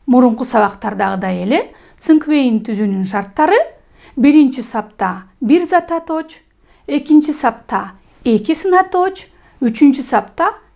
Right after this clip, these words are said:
үч этиш жазылыш керек. Ал эми төртүнчү сапка бүгүнкү сабакты билдирген чоң сүйлөм керек.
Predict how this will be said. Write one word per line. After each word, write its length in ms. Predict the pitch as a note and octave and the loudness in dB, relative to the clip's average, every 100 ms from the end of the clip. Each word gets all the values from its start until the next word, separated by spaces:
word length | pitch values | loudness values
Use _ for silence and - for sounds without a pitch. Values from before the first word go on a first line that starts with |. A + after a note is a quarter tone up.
| - | 0
үч 240 | G#4 G4 | 0 0
этиш 460 | B3+ A3+ - - - | -4 -6 -10 -18 -6
жазылыш 380 | A3 G#3+ F#3+ - | -4 -4 -8 -8
керек. 400 | - - - - _ _ _ _ _ | -10 -10 -18 -20 _ _ _ _ _
Ал 180 | A#3 A#3+ | -2 0
эми 220 | A#3+ G3+ | -2 -4
төртүнчү 500 | F#3+ A3 G#3+ G3+ F#3 | -6 -6 -6 -10 -10
сапка 460 | - F#3 - F#4 B4 - _ _ | -12 -14 -2 -2 -2 -6 _ _
бүгүнкү 440 | A#3+ B3+ C4+ C4 D4 | 0 0 0 -2 -6
сабакты 520 | A#3+ G#3 G3+ - G#3 | -4 -4 -6 -8 -8
билдирген 600 | F#3+ F#3 F#3 A3 F#4 G#4+ - _ | -6 -8 -4 -2 -2 -2 -18 _
чоң 380 | - E4 A4 A#4+ _ | -2 0 0 -4 _
сүйлөм 540 | - - F4 C#4 C4+ C4 | -6 2 4 4 2 -2
керек. 320 | C#4+ C#4 | -6 -10